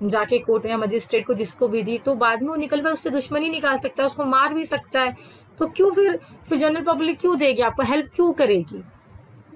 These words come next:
नहीं करेंगी कि मैं, उनकी तो protection ही नहीं, उनको पता चल जा रहा है कि इसने क्या इन्फॉर्मेशन दी, अगली बार से तो कोई information मिलेगी ही नहीं। तो ये इनकरेज करता है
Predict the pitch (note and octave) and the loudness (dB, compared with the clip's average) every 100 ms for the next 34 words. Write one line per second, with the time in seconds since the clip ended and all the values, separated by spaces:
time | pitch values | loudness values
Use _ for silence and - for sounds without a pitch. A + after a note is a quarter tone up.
0 | - - B3+ D#4 E4+ F4 F4 D#4 D4+ - | -20 -4 2 2 4 2 2 2 0 0
1 | D4 D4 C#4+ C4+ C4+ D4 C4+ C#4 C#4 F4 | 0 2 2 0 0 -2 0 0 -2 -2
2 | E4+ D#4+ C#4 B3+ C4 D4+ E4 D#4 D#4 D4+ | -2 -2 -2 0 0 2 2 2 2 2
3 | C4 D4 D4+ D4 C#4 C4+ C4+ B3 C4 C4 | 0 -4 -2 0 0 2 0 0 0 0
4 | C4+ B3 C4 - C4 A#3 C4 A#3 B3 A#3+ | 2 0 -2 0 0 2 0 0 0 0
5 | A#3+ G#3+ G3 A3+ C4 D#4 D#4+ D4 - - | 0 0 2 2 2 -2 -4 -10 -16 -20
6 | - - - - F4 F#4+ E4 C#4 D4+ E4+ | -20 -20 -20 -2 2 4 2 0 0 0
7 | - - A#3 - G3 F#3+ G3+ | -2 -2 -2 -2 -4 -2 -4